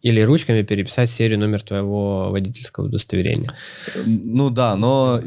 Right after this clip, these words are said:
Speaker 2: то есть
Speaker 1: То
Speaker 2: у меня
Speaker 1: есть
Speaker 2: были ситуации, когда они говорят, "Не подходит", нет ничего, и у меня всегда с собой,
Speaker 1: Если
Speaker 2: я
Speaker 1: не
Speaker 2: до сих пор
Speaker 1: подходит,
Speaker 2: ношу
Speaker 1: то
Speaker 2: с собой
Speaker 1: ты
Speaker 2: оригинал, я
Speaker 1: как
Speaker 2: предоставляю.
Speaker 1: это?
Speaker 2: И нет предмета жалобы самой, но
Speaker 1: Смотри,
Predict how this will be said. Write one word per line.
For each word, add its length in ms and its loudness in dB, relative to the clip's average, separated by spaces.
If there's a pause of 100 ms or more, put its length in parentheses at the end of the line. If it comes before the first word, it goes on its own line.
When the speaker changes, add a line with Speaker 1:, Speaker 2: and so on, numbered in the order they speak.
(140)
Speaker 2:
то 60 0
есть 100 2
Speaker 1:
То 40 2
Speaker 2:
у 20 2
меня 80 2
Speaker 1:
есть 80 2
Speaker 2:
были 100 2
ситуации, 360 -2
когда 180 0
они 120 2
говорят, 220 2
"Не 100 0
подходит", 460 0
нет 240 0
ничего, 420 2
и 60 0
у 80 4
меня 160 4
всегда 320 0
с 60 -12
собой, 560 0
Speaker 1:
Если 220 2
Speaker 2:
я 60 4
Speaker 1:
не 120 4
Speaker 2:
до 60 -2
сих 0 -
пор 100 4
Speaker 1:
подходит, 340 0
Speaker 2:
ношу 220 0
Speaker 1:
то 60 2
Speaker 2:
с 20 -8
собой 220 2
Speaker 1:
ты 60 2
Speaker 2:
оригинал, 280 2
я 80 4
Speaker 1:
как 60 0
Speaker 2:
предоставляю. 500 0
Speaker 1:
это? 240 -8
Speaker 2:
И 80 0
нет 180 2
предмета 440 0
жалобы 360 0
самой, 280 2
но 400 2
Speaker 1:
Смотри, 40 -20